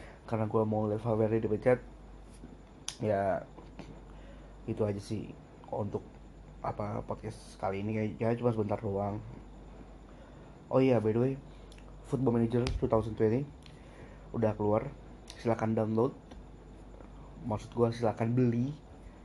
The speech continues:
di platform, ah, Android, I O S, atau di P C, silakan download. Ini sekarang seru banget gua, gua main gituan terus dari, dari, dari, dari kemarin.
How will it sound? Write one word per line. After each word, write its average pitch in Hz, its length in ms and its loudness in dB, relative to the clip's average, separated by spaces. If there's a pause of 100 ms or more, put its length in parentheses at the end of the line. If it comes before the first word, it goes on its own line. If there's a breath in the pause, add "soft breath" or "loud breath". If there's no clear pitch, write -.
(460 loud breath)
di 104 240 -2
platform, 107 480 2 (1500 loud breath)
ah, 104 320 2
Android, 110 560 4 (240)
I 98 160 0
O - 80 4
S, - 480 -2 (240)
atau 98 240 -2
di 98 80 -4
P 104 160 -4
C, 113 400 0 (400)
silakan 92 400 -2
download. 98 240 -2
Ini 107 160 0
sekarang 104 160 4
seru 101 240 -2
banget 101 320 0
gua, 120 160 2 (320 loud breath)
gua 123 160 4
main 110 160 6
gituan 107 240 4
terus 110 160 0
dari, 107 160 -2
dari, 101 240 -2
dari, 104 260 -4 (220)
dari 98 160 -2
kemarin. 98 320 -2